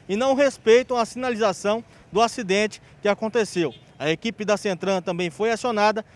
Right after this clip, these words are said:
e já está no local, realizando todos os trâmites e sinalizações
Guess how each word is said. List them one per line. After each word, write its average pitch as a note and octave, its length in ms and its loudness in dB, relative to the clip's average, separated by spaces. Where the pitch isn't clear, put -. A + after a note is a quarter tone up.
e E3 80 -4
já G#3+ 140 2
está A3 200 -2
no A3+ 120 -2
local, G3+ 420 0
realizando G#3 720 0
todos B3+ 280 4
os B3+ 140 -6
trâmites A#3+ 460 -2
e A3 60 -4
sinalizações B3+ 800 -2